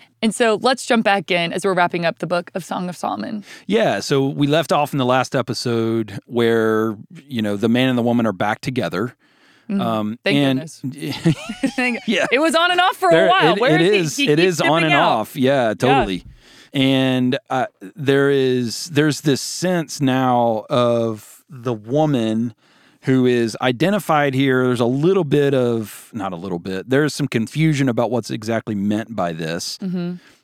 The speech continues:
Speaker 2: But she's called a Shulamite woman, or
Speaker 1: Six thirteen, yeah.
Speaker 2: sometimes it's, it's translated Shunammite.
Speaker 1: Mm-hmm.
Speaker 2: Um, that,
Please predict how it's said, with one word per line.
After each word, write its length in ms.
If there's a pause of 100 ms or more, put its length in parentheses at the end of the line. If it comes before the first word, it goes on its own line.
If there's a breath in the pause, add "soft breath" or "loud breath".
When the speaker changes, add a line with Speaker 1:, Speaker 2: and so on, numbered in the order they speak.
(100)
Speaker 2:
But 140
she's 240
called 260
a 100
Shulamite 760
woman, 520
or 40
Speaker 1:
Six 140
thirteen, 580
yeah. 60
Speaker 2:
sometimes 640
it's, 300
it's 220
translated 640
Shunammite. 880
Speaker 1:
Mm-hmm. 840
Speaker 2:
Um, 420
that, 240